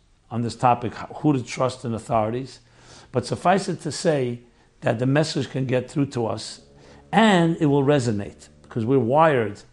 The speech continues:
to recognize what's true. And there's ways to be, even hold authorities accountable. So if you hear something from someone who's claiming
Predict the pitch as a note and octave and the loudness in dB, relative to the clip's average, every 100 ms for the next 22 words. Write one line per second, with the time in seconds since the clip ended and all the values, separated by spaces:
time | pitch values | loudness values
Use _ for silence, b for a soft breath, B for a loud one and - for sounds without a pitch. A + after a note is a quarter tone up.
0 | _ _ _ _ - A#2 C#3 C#3 B2+ A#2 | _ _ _ _ -6 0 2 2 -2 -2
1 | G2+ A2+ - - A2+ G2+ - A2+ A#2 A2 | -2 -4 -4 -10 -8 -10 -14 -6 -4 -2
2 | A#2 D3 D3 C3+ C3 A2+ b b - - | 0 -2 -2 -6 -4 -4 b b -20 -20
3 | _ _ - - - C#3+ C3+ G#2+ D3+ C#3 | _ _ -20 -20 -8 -4 -2 4 4 4
4 | B2+ - A2 - E3 F3 C3 G#2+ A2+ - | 0 -8 -14 0 4 4 4 -2 -6 -4
5 | G#2+ G2 F#2+ B1+ - B2 C#3 C3+ D#3+ D#3+ | -4 -4 -14 -18 -6 -4 -2 -2 -2 -2
6 | D3 C#3 B2 B2 - C#3+ C3+ A#2 - D3 | -4 -4 -8 -8 -6 -4 -4 -8 -8 -4
7 | C#3+ B2 G2+ | -4 -4 -6